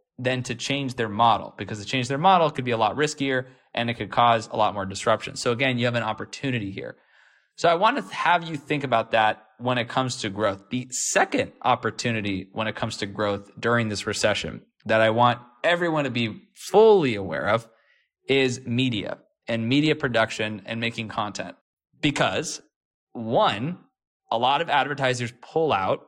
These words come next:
of the space during a recession. They say, "This is too difficult. We're not gonna advertise here. We're done." They pull out. When they pull out, that creates an opening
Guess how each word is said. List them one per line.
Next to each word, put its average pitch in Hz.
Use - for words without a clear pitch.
of 117
the 110
space 98
during 117
a 117
recession. -
They 117
say, 113
"This 175
is 175
too -
difficult. 147
We're 135
not 135
gonna 135
advertise 117
here. 113
We're 110
done." 110
They 113
pull 143
out. 107
When 170
they 233
pull 170
out, 147
that 127
creates 143
an -
opening 135